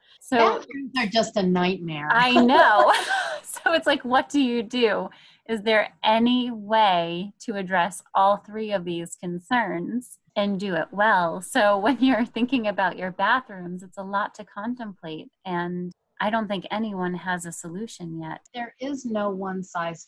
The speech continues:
Speaker 2: fits all. And that's why it's so hard. We are constantly asked for standards,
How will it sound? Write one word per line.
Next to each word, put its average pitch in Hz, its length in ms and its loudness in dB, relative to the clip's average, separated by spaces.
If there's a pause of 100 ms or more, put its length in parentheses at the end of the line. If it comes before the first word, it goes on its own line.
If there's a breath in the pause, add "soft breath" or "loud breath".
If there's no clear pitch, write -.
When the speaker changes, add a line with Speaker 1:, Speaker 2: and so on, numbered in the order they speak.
Speaker 2:
fits 170 240 -14
all. 156 480 -6 (400)
And 214 160 0
that's 247 300 -4
why 233 160 0
it's 196 320 -6
so 202 220 -2
hard. 214 680 -2
We 262 240 -6
are 240 240 -4 (180)
constantly 220 760 -6
asked 180 360 -6
for 180 160 -4
standards, 175 920 -8